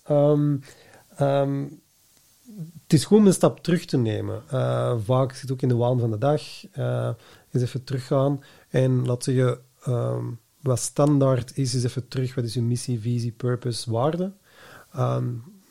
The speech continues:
de meesten hebben die al wel eens gemaakt, die oefening, maar zo'n vijf of tien jaar geleden. Checken, is dat nog altijd, eh, klopt dat nog altijd nu? En wat dat je nog verder wilt doen?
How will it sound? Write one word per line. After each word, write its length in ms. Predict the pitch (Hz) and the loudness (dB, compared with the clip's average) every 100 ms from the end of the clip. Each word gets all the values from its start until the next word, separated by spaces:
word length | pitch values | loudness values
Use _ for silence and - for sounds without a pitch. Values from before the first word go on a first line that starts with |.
| _ | _
de 140 | 156 120 | -2 0
meesten 360 | 123 127 120 | 2 2 0
hebben 180 | 117 123 | 0 2
die 140 | 131 | 4
al 60 | 131 | 4
wel 120 | 123 | 2
eens 160 | 123 - | 0 -2
gemaakt, 320 | 110 123 127 | -2 -2 -2
die 100 | 135 | -4
oefening, 320 | 131 143 131 | -4 -4 -4
maar 200 | 117 117 | -4 -6
zo'n 180 | - 120 | -6 -8
vijf 220 | - 120 117 | -8 -10 -10
of 100 | - | -10
tien 220 | - 120 | -6 -2
jaar 140 | 117 107 | -2 -4
geleden. 380 | 113 117 135 131 | -4 -4 -6 -8
Checken, 320 | - 127 139 | -8 -8 -6
is 80 | 123 | -4
dat 100 | 127 | -2
nog 120 | 131 | -2
altijd, 320 | 131 131 - 160 | -4 -10 -12 -8
eh, 320 | 131 131 131 127 | -6 -6 -6 -6
klopt 200 | 135 135 | -6 -2
dat 80 | 135 | 0
nog 100 | 131 | 0
altijd 340 | 139 139 - | -2 -8 -6
nu? 480 | 120 120 131 151 170 | -2 2 2 2 -2
En 300 | 160 123 117 | -4 -2 -2
wat 100 | 120 | -4
dat 120 | 117 - | -6 -6
je 80 | |
nog 180 | 120 110 | -8 -8
verder 280 | - 135 135 | -8 -6 -4
wilt 180 | 135 131 | -4 -6
doen? 220 | 139 147 | -10 -10